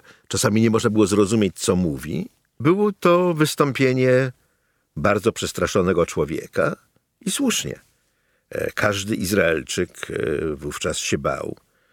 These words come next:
W Tel Awiwie kopano okopy z myślą, że będą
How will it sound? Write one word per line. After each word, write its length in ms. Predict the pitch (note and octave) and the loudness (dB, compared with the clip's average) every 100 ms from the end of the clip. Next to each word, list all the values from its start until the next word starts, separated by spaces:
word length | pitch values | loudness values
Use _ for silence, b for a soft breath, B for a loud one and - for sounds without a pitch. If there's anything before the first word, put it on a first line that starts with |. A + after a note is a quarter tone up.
| _ | _
W 120 | - | -6
Tel 200 | - G2+ | 0 2
Awiwie 560 | F#2+ E2+ G2+ G#2 G#2+ G#2+ | 2 2 0 2 2 0
kopano 580 | - F#2+ F#2+ F2+ F#2+ F2+ | -2 -2 0 0 2 0
okopy 640 | - - A2 F#2 - B2 D#3 b b b b | -2 -2 0 0 0 -2 -2 b b b b
z 220 | A2+ F2 | -4 0
myślą, 880 | A2 A2+ G#2+ - A#2+ A#2+ B2+ C3 C3 C3 | 2 2 2 0 2 2 0 -2 -2 -4
że 520 | B2 A2+ C3 C3 C3+ - B B B - | -4 0 2 2 -2 -8 B B B 0
będą 460 | A2 A2 A2+ A#2 | 2 4 2 2